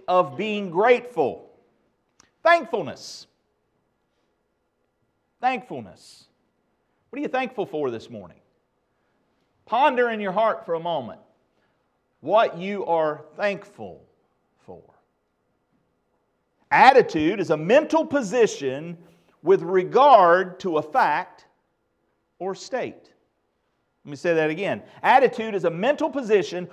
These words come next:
with regard to a fact or state.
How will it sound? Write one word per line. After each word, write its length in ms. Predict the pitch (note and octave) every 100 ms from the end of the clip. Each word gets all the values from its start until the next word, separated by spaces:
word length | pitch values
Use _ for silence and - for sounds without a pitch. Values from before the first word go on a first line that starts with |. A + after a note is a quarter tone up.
| -
with 160 | F#3
regard 380 | E3 E3 A3+ A#3
to 140 | - F#3
a 60 |
fact 560 | E3+ D4 G#3 D3 - - _
or 160 | - G3
state. 420 | F#3+ A#3 G#3 A#2